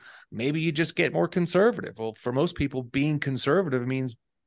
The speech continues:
adding more bonds. Well, how did that work in twenty twenty-two when interest rates were going up, up, and up, and the value of bonds went down? And, and so there's all kinds of market-based risks that,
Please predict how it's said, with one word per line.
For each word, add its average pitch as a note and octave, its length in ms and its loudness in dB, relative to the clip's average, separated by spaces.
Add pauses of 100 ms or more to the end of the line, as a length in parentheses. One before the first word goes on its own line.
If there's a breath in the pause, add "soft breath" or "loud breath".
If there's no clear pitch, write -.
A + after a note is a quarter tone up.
(180)
adding D3 280 2
more C#3+ 160 2
bonds. D3+ 420 2
Well, A#2+ 100 -6
how D3+ 120 -2
did F#3 100 -6
that D#3 140 -2
work E3+ 280 -4
in D3 200 -6
twenty D#3+ 260 -4
twenty-two D#3+ 640 -2 (440 loud breath)
when B2+ 160 2
interest D3 440 0
rates D3 240 4
were C3+ 60 -2
going C3 320 2
up, C#3+ 160 2
up, C3 180 2
and D#3 80 2
up, F#3 220 2
and B2+ 100 -2
the A#2+ 40 -2
value C3 360 4
of A2 80 -8
bonds C#3 400 0
went A#2+ 220 -6
down? D#3 400 -4 (880 loud breath)
And, B2 220 -2
and D3 300 0
so F3 120 6
there's D#3+ 300 4
all F#3 180 6
kinds E3+ 320 0
of C3 140 0
market-based C3+ 1300 0 (240)
risks B2+ 720 -2
that, B2 320 -2